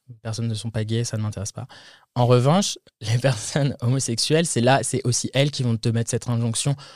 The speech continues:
encore plus forte. Parce que on a souvent ce truc sur les applications, et moi, c'est une, c'est une phrase qui me, qui m'horripile, c'est, euh, euh, « Est-ce que t'es efféminé ? »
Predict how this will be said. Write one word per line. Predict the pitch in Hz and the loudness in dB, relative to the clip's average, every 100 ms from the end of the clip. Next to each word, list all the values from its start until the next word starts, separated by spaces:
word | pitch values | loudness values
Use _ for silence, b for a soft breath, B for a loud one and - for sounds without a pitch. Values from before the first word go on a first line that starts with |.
| B | B
encore | 123 120 120 | -2 0 -2
plus | - 143 | -2 -2
forte. | - 127 - B B _ | 0 -2 -2 B B _
Parce | 123 127 | 0 2
que | 156 | 0
on | 170 131 | 2 2
a | 117 | 0
souvent | 107 139 156 | 0 -2 -2
ce | 165 | -2
truc | 113 143 | -4 -4
sur | - | -2
les | 107 | 0
applications, | 107 113 120 120 147 | -2 -2 -4 -2 0
et | |
moi, | 113 131 | 0 -2
c'est | - | -2
une, | 101 98 - | -4 -6 -10
c'est | - | -16
une | 107 | -16
phrase | 113 - 143 131 | -20 -4 -4 -4
qui | - - | -8 -14
me, | 110 101 98 104 101 _ _ _ _ _ _ - | -14 -16 -18 -20 -20 _ _ _ _ _ _ -6
qui | - | -2
m'horripile, | 107 147 143 131 - 185 104 B B B | 2 4 2 -2 -2 0 -2 B B B
c'est, | - - 147 | -10 -2 2
euh, | 156 113 110 b b b - | 4 2 -2 b b b -6
euh, « | 113 107 107 110 113 - | -4 -4 -6 -8 -12 -8
Est-ce | 135 127 | -2 0
que | 170 | 0
t'es | - 135 | 0 0
efféminé ? » | - 131 123 95 | 0 0 0 -4